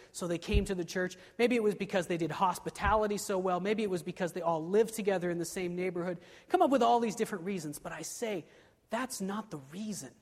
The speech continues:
Those are just the means that God used to cause the church to grow. If this really happened,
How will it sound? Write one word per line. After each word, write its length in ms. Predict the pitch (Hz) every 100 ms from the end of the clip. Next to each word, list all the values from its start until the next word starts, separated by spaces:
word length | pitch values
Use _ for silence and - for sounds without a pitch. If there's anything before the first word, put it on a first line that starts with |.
| _ _ _ _ _ _ _ _ _ _ _ _ _ _ -
Those 200 | 320 240
are 60 |
just 320 | 170 254 -
the 80 | -
means 840 | 156 165 208 262 247 180 139 135 -
that 180 | 156
God 300 | 165 175 165 143 151
used 720 | 226 196 123 - - - - _ _ _ _ _
to 80 | -
cause 340 | - 208 180 175
the 80 |
church 340 | 160 185 160 -
to 80 | 147
grow. 400 | 156 185 143 - - _ _ _ _ _ _ _ _ _ _ _ _ _ _ _ _ _ - -
If 160 | 254
this 380 | 185 226 339 -
really 400 | 170 202 277 262
happened, 720 | - 240 214 233 311 339 359